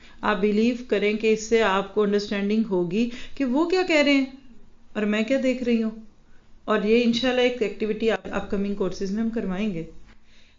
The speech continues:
पहले होता था, "अरबी सुनो तो उर्दू समझो।" आप, आप उर्दू देखें और अरबी को चेक करें कि मैंने अब इतनी दफ़ा कुरान पढ़ पढ़ा लिया है,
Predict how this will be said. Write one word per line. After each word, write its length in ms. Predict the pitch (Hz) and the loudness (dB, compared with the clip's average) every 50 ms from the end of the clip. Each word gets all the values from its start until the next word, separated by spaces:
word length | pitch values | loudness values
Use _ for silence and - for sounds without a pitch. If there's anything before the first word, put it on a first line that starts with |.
| - - | 0 4
पहले 240 | 220 226 233 262 | 6 8 8 8
होता 220 | 269 254 254 262 262 | 6 6 4 2 2
था, 120 | 262 302 269 | 2 4 4
"अरबी 260 | 254 254 240 294 294 | 4 4 4 2 2
सुनो 300 | 294 269 247 247 254 262 | 2 2 2 4 4 4
तो 140 | 247 269 262 | 4 4 4
उर्दू 240 | 233 233 226 269 | 4 4 2 2
समझो।" 360 | 254 - 226 196 190 185 175 170 165 - - - - - | 2 2 2 2 2 0 0 -2 -4 -6 -12 -12 -6 -2
आप, 160 | 226 247 240 | -2 0 0
आप 100 | 294 - 220 | 0 0 2
उर्दू 300 | 254 240 226 214 320 349 | 2 2 2 4 4 4
देखें 340 | 262 302 285 - 233 - 294 | 6 4 2 2 2 0 2
और 140 | 302 302 277 | 2 4 4
अरबी 260 | 247 233 214 262 269 | 4 4 4 0 0
को 140 | - 202 190 | 0 -2 0
चेक 260 | 196 - 240 254 240 240 | 2 2 2 2 2 2
करें 240 | 220 202 196 202 202 | 2 2 2 0 0
कि 80 | 254 | 0
मैंने 240 | 240 254 262 262 277 | 2 2 4 4 4
अब 140 | 277 262 262 | 2 2 0
इतनी 260 | 240 - 240 226 269 | -2 -2 0 0 0
दफ़ा 200 | 285 320 311 311 | 0 0 0 -2
कुरान 320 | 277 285 277 240 220 226 226 | -2 0 0 0 0 0 0
पढ़ 180 | - 220 220 | 2 2 2
पढ़ा 320 | 220 233 240 226 208 196 190 | 2 0 0 0 0 0 0
लिया 260 | 190 190 196 233 | 0 0 2 0
है, 60 | 254 | 0